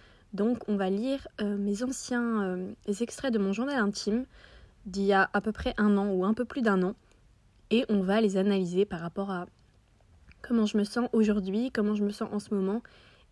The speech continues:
et à quel point, bah, mes émotions, mes ressentis, mes sentiments, tout ça, ça a évolué. Alors avant de commencer cet épisode, j'aimerais vous partager le fait que les extraits que j'ai choisis aujourd'hui sont un petit peu durs,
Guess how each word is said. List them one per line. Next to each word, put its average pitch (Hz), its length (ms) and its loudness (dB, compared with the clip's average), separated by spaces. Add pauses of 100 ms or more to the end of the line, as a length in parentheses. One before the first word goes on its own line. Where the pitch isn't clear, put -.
et 254 240 2
à 208 120 0
quel 196 200 -4
point, 220 340 -2
bah, 190 260 0
mes 190 280 0
émotions, 208 560 2
mes 220 160 4
ressentis, 202 720 -4
mes 202 120 0
sentiments, 196 520 -6
tout - 100 -12
ça, 220 220 -2
ça 190 280 -6
a - 60 -10 (140)
évolué. 208 480 2 (1400)
Alors 214 300 2
avant 277 380 0
de 233 280 4
commencer 294 520 -4
cet 214 220 -4
épisode, 208 600 -2
j'aimerais 208 640 -2
vous 185 460 -10 (180)
partager 254 420 -2
le 226 100 0
fait - 360 -6 (140)
que 190 320 0
les 190 240 -4
extraits 294 280 -6
que 240 120 0
j'ai 202 100 -2
choisis 220 480 -4
aujourd'hui 208 460 -2 (560)
sont - 160 0
un 233 100 6
petit - 160 -6
peu 220 160 0
durs, 185 400 -2